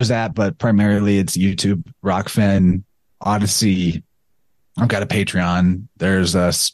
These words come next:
premium second hour of the Interverse episodes. There's a free two,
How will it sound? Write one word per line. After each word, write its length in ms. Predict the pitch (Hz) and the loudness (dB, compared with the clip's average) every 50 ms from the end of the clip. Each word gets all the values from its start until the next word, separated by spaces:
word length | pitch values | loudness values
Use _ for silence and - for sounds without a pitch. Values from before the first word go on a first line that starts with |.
| _ - | _ -2
premium 420 | - 139 127 123 123 117 110 101 | 0 0 2 2 2 2 2 2
second 320 | 90 - 110 107 - 101 95 | 2 0 -2 0 0 0 0
hour 340 | 95 95 95 95 95 98 - | 2 2 2 2 0 0 0
of 280 | - 90 95 87 82 | 0 -2 -2 -2 -2
the 120 | 82 95 76 | -4 -2 0
Interverse 440 | 95 107 104 104 101 104 98 - 104 | 0 2 2 2 2 2 0 0 0
episodes. 580 | 104 - 110 - - 107 101 98 92 90 87 80 | 0 0 -2 -2 0 0 0 2 0 0 -2 -2
There's 280 | 90 90 87 87 87 | -2 0 0 0 -2
a 40 | 87 | -4
free 380 | - - 117 107 104 104 104 101 | -6 -4 -2 0 2 2 2 0
two, 400 | - - 120 110 107 110 104 | 0 0 0 2 2 2 0